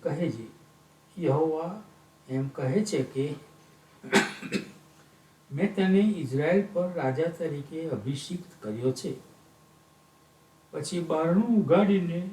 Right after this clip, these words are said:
નાસી આવજે, વિલંબ કરીશ નહીં." માટે તે જુવાન, એટલે એ જુવાન પ્રબોધક રામોત ગિલિયાદ ગયો. તે આવ્યો ત્યારે જુઓ,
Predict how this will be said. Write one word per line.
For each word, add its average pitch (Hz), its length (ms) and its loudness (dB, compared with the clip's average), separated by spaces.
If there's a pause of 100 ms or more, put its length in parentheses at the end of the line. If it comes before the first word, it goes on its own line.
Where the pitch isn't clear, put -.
નાસી 170 400 -4
આવજે, 113 280 -8 (600)
વિલંબ 175 440 0
કરીશ 127 400 -4
નહીં." 139 220 -10 (1900)
માટે 151 400 -4
તે 208 220 2
જુવાન, 180 580 2 (420)
એટલે 156 360 -6
એ 185 280 2
જુવાન 170 480 -2
પ્રબોધક 151 580 -2 (760)
રામોત 160 420 0
ગિલિયાદ 135 640 0
ગયો. 123 300 -4 (720)
તે 139 120 -4
આવ્યો 160 360 2
ત્યારે 143 300 0
જુઓ, 139 360 -4